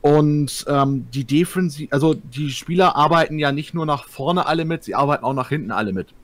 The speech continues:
Wenn du jetzt mal beispielsweise auf die Außen guckst, ein Wendel, ähm, den siehst du auch oftmals mit, ähm, über die Außen mit agieren, ja, aber auch die Spieler wie Bellarabi und, und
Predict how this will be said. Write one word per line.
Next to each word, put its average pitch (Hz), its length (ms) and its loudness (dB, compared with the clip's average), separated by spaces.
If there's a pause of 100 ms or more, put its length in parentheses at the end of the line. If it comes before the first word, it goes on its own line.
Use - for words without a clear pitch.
(160)
Wenn 113 120 0
du 131 60 2
jetzt 127 220 -2
mal 127 220 4
beispielsweise 123 760 0
auf 117 180 0
die - 120 0
Außen 143 320 2
guckst, - 320 -4
ein 127 120 -4
Wendel, 147 360 2 (680)
ähm, 127 200 2
den 131 140 2
siehst 139 160 0
du 143 60 0
auch 170 240 -2
oftmals 123 440 -2
mit, - 300 -2
ähm, 113 340 0 (560)
über 127 220 2
die 113 100 0
Außen 123 340 2
mit 123 140 4
agieren, 110 560 0
ja, 117 240 2
aber 123 300 4
auch 120 180 2
die 127 220 -2
Spieler 135 400 2
wie 123 200 2
Bellarabi 123 640 4
und, 113 380 -4
und 117 400 -6